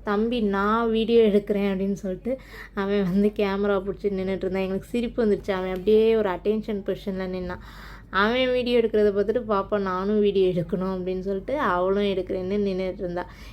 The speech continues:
எனக்கு சிரிப்பு தான் வந்தது. உடனே இங்க அம்மா வீட்டுக்கு வந்தோம்னா நாங்க வந்து, அஹ், இந்த மாதிரி வெளியே தான் பிள்ளைங்களெல்லாம் வச்சு குளிப்பாட்டுவோம். அஹ், அதுங்களுக்கு ஒரு புது எக்ஸ்பீரியன்ஸ். அப்படியே ஜாலியா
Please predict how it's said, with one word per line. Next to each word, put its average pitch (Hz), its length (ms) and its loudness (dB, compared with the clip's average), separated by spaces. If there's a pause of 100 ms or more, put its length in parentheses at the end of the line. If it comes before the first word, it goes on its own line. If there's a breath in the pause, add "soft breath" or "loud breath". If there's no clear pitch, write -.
(140 loud breath)
எனக்கு 185 240 -4
சிரிப்பு 214 380 0
தான் 208 180 2
வந்தது. 185 420 -2
உடனே 202 500 2 (260)
இங்க 254 320 0
அம்மா 226 340 2
வீட்டுக்கு 208 320 2
வந்தோம்னா 190 540 -2
நாங்க 202 380 0
வந்து, 190 320 0 (540 loud breath)
அஹ், 180 400 -2
இந்த 185 160 -2
மாதிரி 208 260 4
வெளியே 220 380 6
தான் 226 260 -2
பிள்ளைங்களெல்லாம் 202 560 0
வச்சு 196 260 -4
குளிப்பாட்டுவோம். 190 680 -2 (400 loud breath)
அஹ், 190 560 -2 (300)
அதுங்களுக்கு 240 460 2
ஒரு 220 160 6
புது 226 300 -2
எக்ஸ்பீரியன்ஸ். 202 480 0
அப்படியே 214 360 0
ஜாலியா 196 640 2